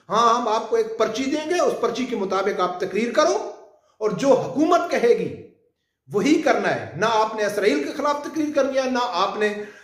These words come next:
कश्मीर के, अ, हक में तकरीर करनी है, ना फ़लस्तीन के हक में करनी है, ना किसी और जगह में जहां मुसलमानों पर जुल्म हो रहा है, आपको कोई हक नहीं है उसके ऊपर बात करने की।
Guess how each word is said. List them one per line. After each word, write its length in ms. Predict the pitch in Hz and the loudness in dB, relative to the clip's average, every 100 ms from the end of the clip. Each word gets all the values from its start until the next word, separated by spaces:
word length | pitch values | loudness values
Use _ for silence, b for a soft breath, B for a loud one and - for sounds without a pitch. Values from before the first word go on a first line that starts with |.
| B | B
कश्मीर 640 | 202 214 214 - 311 320 | 2 2 2 0 2 2
के, 60 | 320 | 2
अ, 140 | 285 | 0
हक 400 | 247 254 214 240 | 0 -2 -2 -2
में 100 | 269 | -4
तकरीर 200 | 254 247 | -6 -4
करनी 240 | - 247 247 | -2 0 0
है, 160 | 233 | 0
ना 0 | |
फ़लस्तीन 460 | 196 185 175 320 320 | 0 -2 -2 -2 0
के 80 | 240 | 0
हक 180 | 254 269 | 0 -2
में 120 | 262 | -4
करनी 240 | 254 240 | -2 -2
है, 140 | 240 233 | 0 0
ना 100 | 220 | 0
किसी 260 | 226 220 | -2 -6
और 380 | 208 214 269 302 | -6 2 4 4
जगह 180 | 294 269 | 2 -2
में 120 | 262 | -2
जहां 160 | 220 247 | -2 -2
मुसलमानों 380 | 233 233 240 233 | -4 -4 -2 -2
पर 60 | |
जुल्म 180 | 202 220 | -2 0
हो 140 | 220 | 0
रहा 120 | 226 233 | 0 0
है, 80 | 233 B B | -4 B B
आपको 260 | 202 - 220 | -4 0 0
कोई 200 | 269 240 | 2 0
हक 260 | - 208 | 0 -6
नहीं 180 | 208 214 | 0 2
है 60 | 202 | 2
उसके 200 | - - | 0 -2
ऊपर 160 | 190 | -2
बात 220 | 170 165 156 | 0 -2 -2
करने 200 | 143 135 | -6 -6
की। 320 | 104 101 - | -8 -16 -20